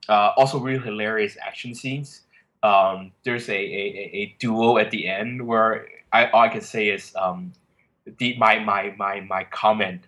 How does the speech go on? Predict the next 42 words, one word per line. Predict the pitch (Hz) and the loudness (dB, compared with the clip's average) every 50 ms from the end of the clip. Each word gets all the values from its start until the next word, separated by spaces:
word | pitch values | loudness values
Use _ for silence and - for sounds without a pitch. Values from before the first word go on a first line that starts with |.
| _ | _
live | - 107 104 104 104 98 95 98 98 | -2 2 4 4 4 2 2 -2 -4
when | 98 | -6
I | 98 | -6
was | 98 95 - | -6 -4 -6
watching | 95 92 - - 101 95 | -8 -8 -8 -10 -12 -12
in | |
the | 90 - - 101 | -12 -10 -8 -8
theater | 104 98 90 85 | -6 -6 -6 -8
is, | 82 - _ _ _ _ _ _ _ _ _ _ _ _ _ _ _ _ _ _ | -10 -12 _ _ _ _ _ _ _ _ _ _ _ _ _ _ _ _ _ _
"They, | - - - - - - _ _ _ | -14 -12 -12 -14 -18 -20 _ _ _
they | - 92 | -18 -18
fenced | - - - 117 113 107 - - | -10 -4 -2 0 0 0 -4 -8
in | 98 | -12
the | 95 95 | -16 -16
kitchen, | - - - 110 - - 101 90 85 - _ _ _ _ _ _ _ _ _ | -14 -14 -12 -8 -6 -6 -6 -6 -10 -14 _ _ _ _ _ _ _ _ _
and | 110 104 | -10 -8
then | 107 107 | -8 -8
they | 107 98 | -8 -10
fenced | - - - 113 101 98 - - - | -10 -4 -4 -2 -2 -2 -6 -12 -14
in | 101 | -14
the | 98 95 | -14 -14
bedroom, | - _ - 95 95 - 95 90 82 - _ _ _ _ _ _ _ _ _ _ - | -6 _ -4 -4 -4 -6 -8 -10 -10 -12 _ _ _ _ _ _ _ _ _ _ -4
and | 113 117 | -4 -2
then | 113 110 | -2 -2
they | 117 107 - | -4 -6 -6
fenced | - - 127 123 120 117 - - - | -2 0 0 0 0 -4 -8 -10 -10
in | 120 113 | -8 -8
the | 107 | -6
living | 104 107 110 107 110 107 | -2 -2 -2 -2 -2 -4
room, | 104 101 95 90 90 _ _ _ _ _ _ _ _ - | -6 -6 -6 -8 -10 _ _ _ _ _ _ _ _ -6
and | 113 110 | -4 -2
then | 113 113 - | -2 0 0
up | 113 - - | -2 -2 -2
the, | - 110 104 107 - | -2 -2 -2 0 0
up | 110 107 - - | -2 -4 -4 -10
the | - 104 | -18 -10
bookcases, | - - 104 - - - - 190 90 - - 90 - - _ _ _ _ _ _ _ _ | -8 -8 -8 -8 -8 -8 -8 -8 -8 -10 -16 -20 -20 -20 _ _ _ _ _ _ _ _
or | - 113 107 110 - | -4 -2 -2 0 0
up | - - | -2 -2
the | - 92 | -4 -8
bookshelves." | - - 101 - - - - 95 90 90 - - - _ _ _ _ _ _ _ _ | -8 -6 -4 -4 -4 -4 -4 -4 -6 -8 -12 -16 -20 _ _ _ _ _ _ _ _
It's | - - | -20 -20